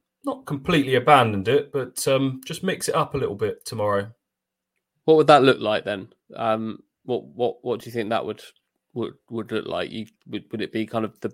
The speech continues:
Speaker 2: the big Joe Pigott striker and, and play that way? Like, I'm, I'm not sure what that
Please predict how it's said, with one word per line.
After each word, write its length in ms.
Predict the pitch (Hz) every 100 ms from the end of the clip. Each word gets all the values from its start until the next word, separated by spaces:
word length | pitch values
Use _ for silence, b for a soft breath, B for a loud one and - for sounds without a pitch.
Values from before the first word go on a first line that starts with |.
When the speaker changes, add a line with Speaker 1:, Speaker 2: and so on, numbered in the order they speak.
| _
Speaker 2:
the 80 | 113
big 320 | 120 117 - -
Joe 200 | 120 110
Pigott 540 | 110 123 117 117 -
striker 580 | - - 123 120 135 143 - -
and, 220 | 113 110
and 240 | 113 110
play 380 | - 120 117 117 _ _ 123
that 240 | 127 -
way? 460 | 127 113 127 151 143
Like, 180 | 117 - - _ _ _ _ _ _
I'm, 100 | 107 - _ _ - - 117 -
I'm 120 | 113
not 180 | 131 -
sure 200 | - 117
what 220 | 110 - 110
that 180 | 98